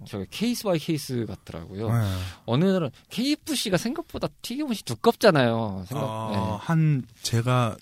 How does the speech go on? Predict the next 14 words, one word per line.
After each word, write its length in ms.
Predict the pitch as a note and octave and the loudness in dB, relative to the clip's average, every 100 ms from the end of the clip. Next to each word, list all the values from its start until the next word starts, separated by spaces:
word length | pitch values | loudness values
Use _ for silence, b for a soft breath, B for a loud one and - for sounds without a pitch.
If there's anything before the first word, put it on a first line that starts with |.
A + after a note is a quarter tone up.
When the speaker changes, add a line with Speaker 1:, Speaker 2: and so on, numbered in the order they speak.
| - | -8
Speaker 2:
제가 300 | - A#2 A#2+ | -2 0 0
좀 320 | B2 A#2+ A2 | 0 0 2
예전에는 420 | G2+ A#2+ C3 B2 | 2 2 2 0
좀 160 | A2+ A2+ | -4 -10
대식가라서 680 | A#2+ A2+ - B2 A2+ G2+ A#2 | -6 -6 -4 -4 -4 -6 -8
케이에프씨에서 600 | - F3 D#3+ C#3+ B2+ A2+ | -2 -2 -2 -6 -6 -4
원 180 | G2+ C#3+ | 0 0
바켓을 400 | C#3 - C3+ B2+ | -2 -4 -8 -8
시키면은 560 | - - C3+ G2+ B2+ E2+ | -8 -6 -6 -4 -6 0
Speaker 1:
네네네. 500 | C3 A2 G2 F#2 F2+ | 2 2 0 -4 -4
Speaker 2:
혼자 140 | - A#3+ | 2 2
다 160 | - A#2 | 2 0
먹었어요. 520 | E3 D3+ G2 F#2 F#2+ | 2 2 0 -2 -2
Speaker 1:
오. 840 | G#2+ A2+ B2+ C#3 D3 C#3+ C3 G#2+ | 0 2 2 2 2 2 0 -2